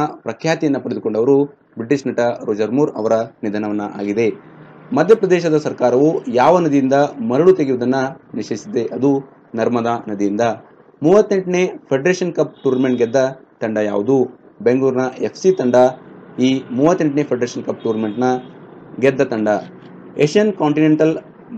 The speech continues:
ಬ್ಲಿಟ್ಜ್ ಚೆಸ್ ಚಾಂಪಿಯನ್‌ಶಿಪ್‌ನಲ್ಲಿ ಬಂಗಾರದ ಪದಕ ಗೆದ್ದ ಕ್ರೀಡಾಪಟು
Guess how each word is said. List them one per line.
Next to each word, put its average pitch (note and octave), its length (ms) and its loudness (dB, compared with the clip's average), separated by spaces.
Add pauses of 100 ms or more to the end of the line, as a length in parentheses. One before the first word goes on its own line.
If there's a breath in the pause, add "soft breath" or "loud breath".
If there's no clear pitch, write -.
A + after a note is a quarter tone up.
ಬ್ಲಿಟ್ಜ್ F#3 500 4
ಚೆಸ್ C3 200 -4
ಚಾಂಪಿಯನ್‌ಶಿಪ್‌ನಲ್ಲಿ B2+ 1000 -2 (320)
ಬಂಗಾರದ F#3 480 4
ಪದಕ C#3+ 560 0 (100)
ಗೆದ್ದ A#2 220 0 (340)
ಕ್ರೀಡಾಪಟು B2 640 -2